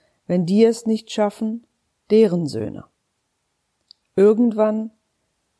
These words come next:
ist dieser Berg abgetragen." Und man sagt,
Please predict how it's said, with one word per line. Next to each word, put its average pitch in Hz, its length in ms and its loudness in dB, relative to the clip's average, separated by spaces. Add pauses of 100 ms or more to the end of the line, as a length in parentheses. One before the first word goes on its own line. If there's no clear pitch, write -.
(120)
ist - 240 -8
dieser 190 280 4
Berg 170 340 0
abgetragen." - 760 -10 (2500)
Und 165 80 -4
man 156 180 -2
sagt, 175 640 0